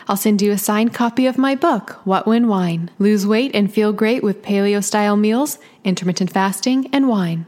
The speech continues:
A few listeners just told me they recently bought a Sunlighten, by the way. The shipping was estimated to be about one or two weeks. Friends, when I first bought my Sunlighten forever ago, before partnering with them, before anything, I had to wait a month for it. <laughs> So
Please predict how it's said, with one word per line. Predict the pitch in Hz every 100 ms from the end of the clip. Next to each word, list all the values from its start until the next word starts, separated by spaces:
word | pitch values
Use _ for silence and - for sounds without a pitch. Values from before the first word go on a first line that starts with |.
| _ _ -
A |
few | 233 233
listeners | 214 208 208 208
just | 208 190 185
told | 202 196
me | 208
they | 196 196
recently | 180 185 - 196
bought | 175 165
a | 185
Sunlighten, | - 202 202 214 214
by | 214
the | 214
way. | 226 233 262 262 -
The | 180
shipping | 180 180 190 202
was | 180 175
estimated | 175 - 185 180 180 190
to | 190 175
be | 175 175
about | 170 165
one | 175 175
or | 175
two | - 175
weeks. | 180 240 - - -
Friends, | - 208 220 220
when | 185
I | 180 202
first | 240 233
bought | 220 214
my | 220
Sunlighten | 214 220 214 214 226 220 226 220 -
forever | - 165 - 330 370 302
ago, | 233 220 214 220 - -
before | - - 226
partnering | 220 196 196 190 190
with | 180
them, | 180 180
before | 175 - 180
anything, | 185 180 175 170 170 175
I | - 226
had | 381
to | 320
wait | 240
a | 185
month | 170 185
for | - 151 156
it. | 190 -
<laughs> |
So | - 277 254 294